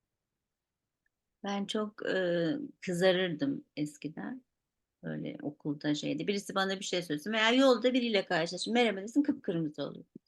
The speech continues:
Hep geceleri dua ederdim. "Allah'ım ne olur ben bu kızarma huyumdan şey yap, ne olur." <laughs> O kadar utanırdım ki yani kızar-, kızar-, utandığım için kızarırdım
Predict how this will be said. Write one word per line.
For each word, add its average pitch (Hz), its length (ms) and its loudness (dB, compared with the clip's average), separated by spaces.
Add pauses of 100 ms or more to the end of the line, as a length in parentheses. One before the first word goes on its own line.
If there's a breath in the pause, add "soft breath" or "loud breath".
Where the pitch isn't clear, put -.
(360 soft breath)
Hep 294 280 0
geceleri 220 600 4
dua 214 280 6
ederdim. 196 380 -4
"Allah'ım 233 500 -4
ne 233 60 2
olur 220 320 -4
ben - 240 -2 (360 loud breath)
bu - 100 -10
kızarma 220 480 4
huyumdan 208 600 -2
şey 208 220 -4
yap, 208 340 -2
ne 214 120 0
olur." 226 280 2
<laughs> - 180 -8 (800 loud breath)
O 214 80 -8
kadar 381 260 4
utanırdım 269 680 4
ki 285 100 4
yani 214 260 6
kızar-, 233 580 6
kızar-, 247 580 6
utandığım 254 500 6
için 262 260 4
kızarırdım 415 720 2